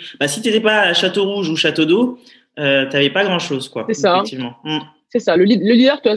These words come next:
Speaker 2: les, euh, dans le marché, euh, le marché est détenu par tout, tout, tous les,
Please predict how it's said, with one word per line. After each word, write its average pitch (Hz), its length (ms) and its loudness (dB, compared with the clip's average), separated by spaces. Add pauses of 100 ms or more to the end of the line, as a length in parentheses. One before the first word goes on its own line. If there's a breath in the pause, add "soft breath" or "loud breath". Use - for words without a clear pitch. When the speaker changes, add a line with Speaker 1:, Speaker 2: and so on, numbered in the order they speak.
Speaker 2:
les, 190 280 2
euh, 160 320 -2
dans 190 120 -6
le 196 60 -4
marché, 226 500 2
euh, 160 340 -2
le 180 100 -12
marché 185 240 -6
est 208 40 -2
détenu 196 380 0
par 165 240 -2
tout, 196 200 -10 (140)
tout, 175 420 -6
tous 196 100 -6
les, 170 300 4